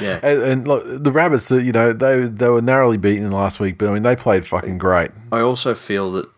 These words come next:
Speaker 1: there's less risk to the Rabbits of the Dragons taking advantage of their fuck-ups.
Speaker 2: Yeah.
Speaker 1: You know, the, the Roosters really made them pay every time they were, they were ill-disciplined.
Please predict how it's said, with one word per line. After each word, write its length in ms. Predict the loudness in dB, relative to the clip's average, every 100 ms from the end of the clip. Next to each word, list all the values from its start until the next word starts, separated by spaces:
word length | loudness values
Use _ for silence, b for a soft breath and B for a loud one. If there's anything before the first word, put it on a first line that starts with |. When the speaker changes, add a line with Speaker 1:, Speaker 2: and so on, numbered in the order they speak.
| _ _ _ _ _ _ -4
Speaker 1:
there's 260 | -2 0
less 320 | 2 2 0
risk 400 | -2 -2 -2 -4 -6
to 100 | -2
the 160 | 0
Rabbits 720 | 2 2 2 -2 -4 -6 -8 -14 _ _ _ _ _ _ _ -10
of 160 | -10 -8
the 100 | -6
Dragons 580 | -2 0 0 -2 -8
taking 260 | -8 -8 -8
advantage 380 | -6 -4 -6 -6
of 60 |
their 120 | -6 -4
fuck-ups. 540 | -4 -4 -8 -10 -14 B B -4
Speaker 2:
Yeah. 120 | -2
Speaker 1:
You 60 | -2
know, 200 | -4 -6
the, 160 | -6
the 220 | -8 -6 0
Roosters 360 | 0 0 -4
really 160 | -2 -2
made 200 | -4 -6
them 120 | -8
pay 260 | -4 -2 0
every 160 | -2
time 280 | -4 -4 -4
they 140 | -4 -6
were, 200 | -8 -14 B B B _ _ _ -4
they 80 | 0
were 200 | 0 -2
ill-disciplined. 720 | -4 -2 -2 -2 0 -2 -2